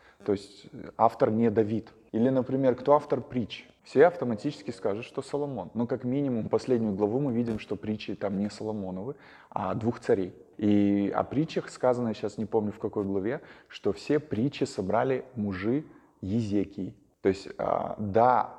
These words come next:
а, большую часть притч вышли от Соломона – но не так, как они напи-, то есть то, как мы видим, как они расположены, к этому приложили руку уже достаточно после, там,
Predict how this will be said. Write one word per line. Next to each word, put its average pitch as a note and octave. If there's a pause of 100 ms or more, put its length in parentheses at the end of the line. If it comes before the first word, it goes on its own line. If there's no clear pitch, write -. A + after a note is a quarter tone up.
а, G2
большую G#2
часть - (160)
притч A2+ (220)
вышли A2
от F#2+
Соломона – G#2+ (500)
но G2+
не G#2+
так, D3
как A#2+
они A2+
напи-, A2+
то B2+
есть A#2+
то, C#3+
как C3
мы A#2
видим, A#2
как A2
они G#2+
расположены, A#2 (260)
к -
этому A#2+
приложили A2
руку B2
уже G#2+
достаточно G#2+
после, G#2
там, -